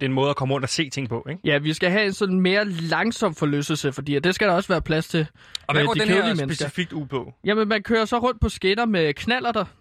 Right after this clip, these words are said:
Speaker 1: Ja.
Speaker 2: Øh, i en mini-rekonstruktion af Nørrebro, øh, Loyal to Familias hovedsæde.
Speaker 1: Ja.
Speaker 2: Og,
Speaker 1: Nør-,
Speaker 2: øh,
Speaker 1: Nørrebro Nordvest-området, sådan.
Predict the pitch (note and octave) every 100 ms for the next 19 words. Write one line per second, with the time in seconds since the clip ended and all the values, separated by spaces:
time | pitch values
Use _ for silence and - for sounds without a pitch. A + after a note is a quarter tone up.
0 | - B3+ _ _ - - E3+ D#3 D3+ D3
1 | E3 D#3+ G3+ A#3 G3 G#3+ G#3+ - E3 F#3
2 | D#3+ D3 D3 G3 F#3+ D#3+ D3+ - D#3 D3
3 | D#3 F3 F3 E3+ D3+ D#3 F3+ E3+ - G3+
4 | A#3+ C3 G2+ - - C#3+ - - _ _
5 | - E3+ F3+ F3+ F3 D#3 D3 C3 A#2 B2
6 | - B2 A2+ A2+ - B2+